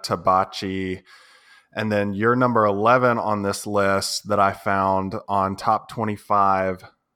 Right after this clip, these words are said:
landscape photographers of two thousand eighteen. That's a year removed. How does it feel being included on lists like this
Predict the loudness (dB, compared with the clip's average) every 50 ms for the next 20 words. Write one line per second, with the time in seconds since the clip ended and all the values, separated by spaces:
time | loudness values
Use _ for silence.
0 | _ _ -10 -6 -4 -4 -4 -4 -6 -6 -6 -6 -6 -8 -10 -12 -12 -6 -2 -2
1 | 0 0 -2 -4 -6 -8 -8 -8 -8 -10 -12 -14 -14 -12 -12 -10 -6 -6 -6 -6
2 | -8 -10 -12 -12 -12 -12 -8 -6 -4 -2 -2 -2 -2 -2 -4 -6 -4 -2 0 0
3 | 0 0 0 -2 -2 -2 -2 0 0 0 0 -2 -4 -8 -12 -16 -20 _ _ _
4 | _ _ _ _ _ _ _ _ _ _ _ -12 -12 -12 -12 _ -10 -8 -4 0
5 | 2 2 2 2 0 0 -2 -2 -4 -8 -14 -8 -6 -2 -2 0 0 2 2 2
6 | 2 0 0 -2 -6 _ _ _ _ _ _ _ _ _ _ _ _ -20 -12 -6
7 | -4 -2 -2 -2 -2 -2 -4 -4 -6 -8 -8 -4 -2 0 0 2 2 2 2 0
8 | 0 0 0 2 2 0 0 -2 0 0 0 0 0 -2 -4 -2 -4 -4 -4 -6
9 | -4 -2 0 0 0 0 -2 -4 -6 -6 -8 -8 -10